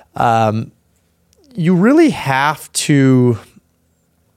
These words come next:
now we mentioned management is lighter, right? Like, you can automate almost everything. Um, but you almost have to s-, like, you can't afford to pay seven percent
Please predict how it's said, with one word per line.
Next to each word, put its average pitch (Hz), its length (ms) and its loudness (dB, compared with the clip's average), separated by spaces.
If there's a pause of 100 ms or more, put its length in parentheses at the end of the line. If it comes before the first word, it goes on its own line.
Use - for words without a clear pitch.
(460)
now 127 140 -2
we 156 120 2
mentioned 180 380 0
management 110 540 -6
is 117 220 0
lighter, 117 400 -6
right? 131 340 -2
Like, 117 220 -4
you 139 80 -4
can - 160 -6
automate 127 560 -2
almost 143 420 -2
everything. 117 520 -6 (600)
Um, 110 520 -4 (760)
but 131 340 -2 (320)
you 147 160 -4
almost 156 380 -4
have 135 280 -6
to - 40 -8
s-, - 160 -8
like, 127 180 -4
you 131 80 -10
can't 165 320 -4
afford 123 760 -4
to - 80 -14
pay 113 260 -8
seven 110 340 -8
percent 110 460 -14